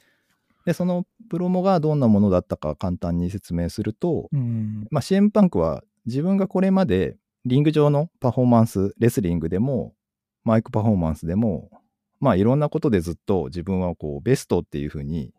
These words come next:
Speaker 2: うん。
Speaker 1: 自分こそがベストだって証明してきたんだけど、ダブリューダブリューイーの方は、マーク層に受けるような、
Speaker 2: うん。
Speaker 1: こう、バックヤードでは誰からも尊敬されてないようなレスラーばっかりプッシュしてると。
Speaker 2: うん。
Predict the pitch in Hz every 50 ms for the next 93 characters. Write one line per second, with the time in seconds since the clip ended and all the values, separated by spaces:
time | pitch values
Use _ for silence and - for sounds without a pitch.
0 | _ _ _ _ _ - 127 123 117 104 107 135 160 165 180 175 - 98 80 76
1 | 92 - - - 82 73 69 67 - - - 87 85 87 90 90 - - 98 -
2 | - 87 78 73 73 76 - 76 113 113 80 - - _ _ _ _ _ - 117
3 | 117 117 131 135 143 139 143 135 139 143 143 143 120 78 80 92 80 71 71 92
4 | 92 76 60 - _ _ _ _ _ _ _ _ 113 123 151 175 - - 202 -
5 | - 123 92 85 82 85 80 - 95 82 78 80 78 73 82 113 135 120 95 80
6 | - _ _ _ _ _ _ 156 139 123 117 110 104 101 98 - 90 - - -
7 | - 104 110 - - 165 175 165 143 107 85 82 80 76 90 104 131 - 147 147
8 | 147 147 139 - 147 143 139 - 143 - 139 123 120 - 127 120 120 110 90 80
9 | 76 80 107 127 - 131 127 - - 98 82 73 78 78 - - 78 67 65 -
10 | 98 - - - 73 - - - 71 69 69 - 143 123 113 107 110 107 104 98
11 | 95 98 92 87 82 87 87 - -